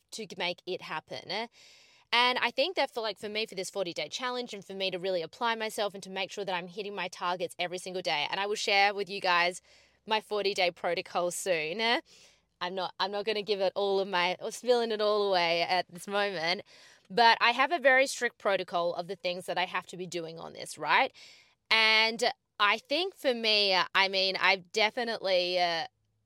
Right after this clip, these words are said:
don't wanna <laughs> do some of the things on those days, and I definitely mentally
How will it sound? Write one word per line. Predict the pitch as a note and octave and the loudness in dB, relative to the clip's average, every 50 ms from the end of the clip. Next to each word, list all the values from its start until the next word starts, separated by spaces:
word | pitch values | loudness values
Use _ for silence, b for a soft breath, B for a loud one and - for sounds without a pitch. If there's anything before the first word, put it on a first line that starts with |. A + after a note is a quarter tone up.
| _ _ _ - G#3+ F3 _ | _ _ _ -20 -20 -12 _
don't | - A#3 A3 A3 G3+ | 2 2 2 2 2
wanna | G3 G3 G#3+ A3+ D4 D#4 | -2 -4 -4 -2 -2 -4
<laughs> | C4 - C4+ C4+ | -4 -4 -4 -2
do | C#4+ C4+ | -2 -2
some | - - B3 A3 A3 A#3 | 0 2 0 2 2 -2
of | A3+ G3 | -2 -2
the | A3 G#3+ | -4 -4
things | - - F#3+ F#3 F#3+ G#3 F#3+ | -2 -2 -4 -2 -2 -4 -8
on | - - G#3 G3 F#3+ | -6 -8 -8 -6 -4
those | F3+ E3+ E3+ F3+ - | -4 -4 -6 -8 -6
days, | - F#3+ E3+ E3 E3 E3+ F#3+ G#3+ | -4 -2 0 0 0 0 -2 -2
and | G3+ F#3 G3 | -4 -4 -2
I | F#3 F#3+ | -2 -2
definitely | F#3 - G3 G3+ - - A3+ A3 G#3 - F3+ F#3+ F#3 F#3 F#3 F#3+ B B B B B B | 0 2 0 0 0 -2 -6 -6 -4 -2 2 2 2 2 2 -2 B B B B B B
mentally | - G#3 A3+ A#3 B3+ D4 - - C#4+ B3 A3+ G#3+ G3+ G3+ G3+ G3 | -6 -2 2 2 2 0 0 0 2 2 2 2 2 2 0 0